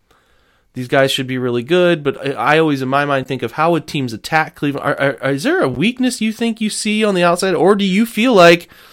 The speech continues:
these guys are pretty damn complete, and I don't really have a fear heading in? You know, fears can be made in training camp when injuries happen, preseason, all that stuff. But as you sit here,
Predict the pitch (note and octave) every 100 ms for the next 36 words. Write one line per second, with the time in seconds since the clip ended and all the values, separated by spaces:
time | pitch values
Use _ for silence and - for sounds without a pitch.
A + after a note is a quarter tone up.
0 | - - - - - - F3 D4+ E4 A3+
1 | F3 G3 E3 F3+ F3+ D#3+ - G#3 E3 D3
2 | E3 D3+ E3 D#3 C#3+ A#2+ - E3 D#3+ C3+
3 | B2+ C3 C#3+ G3+ G#3 D#3+ A#2+ _ - D3
4 | C#3 - - G#3 - C#3+ B2+ C3+ C3 A#2
5 | B2+ B2 A#2 A#2+ A2+ G#2 A2+ A2+ A2 A#2+
6 | G#2 G#2 G#2+ G#2 G2+ A2+ G#2+ A2 G2+ G2
7 | G2+ F2+ - F#2+ B2 C#3+ G3 G3 - F#3+
8 | C3+ F3+ C#3+ D3+